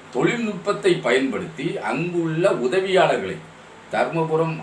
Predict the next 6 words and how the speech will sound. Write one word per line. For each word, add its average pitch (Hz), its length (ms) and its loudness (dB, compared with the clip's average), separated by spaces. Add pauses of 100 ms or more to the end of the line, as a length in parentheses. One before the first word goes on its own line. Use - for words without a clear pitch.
(160)
ஆதீனகர்த்தா, 151 1000 4 (1120)
ஆ, 120 340 4
மீது 131 280 0
அல்ல, 104 420 0
அங்குள்ள 127 420 -2
உதவியாளர்களை 156 1160 2